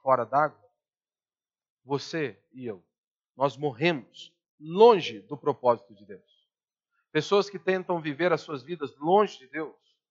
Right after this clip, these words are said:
se deparam com a angústia, com a miséria, com o fracasso.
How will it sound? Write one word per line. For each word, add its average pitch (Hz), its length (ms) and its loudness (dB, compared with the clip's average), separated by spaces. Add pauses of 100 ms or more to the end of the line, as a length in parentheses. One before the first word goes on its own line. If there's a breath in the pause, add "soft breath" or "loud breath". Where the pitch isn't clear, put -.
(880)
se - 140 -18
deparam 160 400 6
com 156 140 -4
a 151 40 4
angústia, 147 580 -8
com 143 120 -4
a 139 40 0
miséria, 139 580 -2
com 135 120 -16
o - 120 -20
fracasso. 147 640 -2